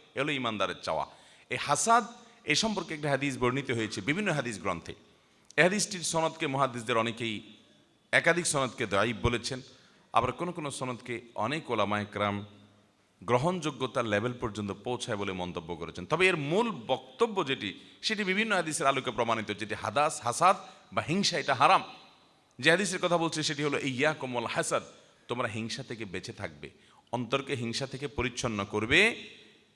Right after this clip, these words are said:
কারণ, "ফাইন্নাল হাসাদা ইয়াকুলুল হাসানাত কামা তাকুলুন নারু আল হাতাব", আগুন যেরকম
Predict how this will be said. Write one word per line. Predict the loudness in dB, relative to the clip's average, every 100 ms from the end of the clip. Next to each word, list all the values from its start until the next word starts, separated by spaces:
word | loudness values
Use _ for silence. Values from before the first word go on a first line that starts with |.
| _ _
কারণ, | 2 4 4 0 -10 -20 _ _ _ -8
"ফাইন্নাল | -4 -2 0 -2
হাসাদা | -2 -4 -4 -4 -2
ইয়াকুলুল | 0 -2 -2 -2 -2
হাসানাত | -2 -4 0 4 6 6 4 0 -20 -20 -20 -2
কামা | 0 2 0
তাকুলুন | 0 -2 0 0 0
নারু | 2 4 6 6 4 0 -8 -20 -16 -10
আল | -8
হাতাব", | 0 0 4 2 2 -8 -20 -20 _
আগুন | 4 4 2 0
যেরকম | -2 -2 -2 -2